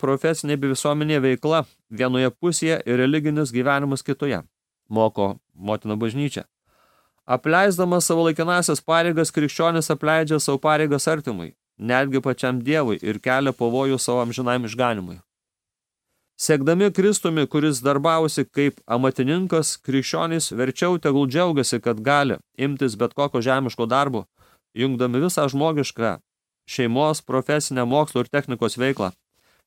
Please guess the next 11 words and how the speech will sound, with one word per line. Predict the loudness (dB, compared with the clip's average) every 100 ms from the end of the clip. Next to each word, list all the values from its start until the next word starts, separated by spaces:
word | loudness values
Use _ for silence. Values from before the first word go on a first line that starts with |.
| -2
į | 0 2
vieną | 2 2
gyvybinę | 2 2 2 2 0
sintezę | 0 -2 2 2 2 2
su | 2 2
religinėmis | 2 0 0 0 -2
vertybėmis, | -2 -2 -2 -4 -10 -16 _ _ _ _ _ _ -2
kuriomis, | 2 2 2 2 0 -4 _
laikant | -2 2 4 4 2 0 0
svarbiausių | 0 2 4 2 2 -2
kelrodžių, | 0 2 2 0 0 0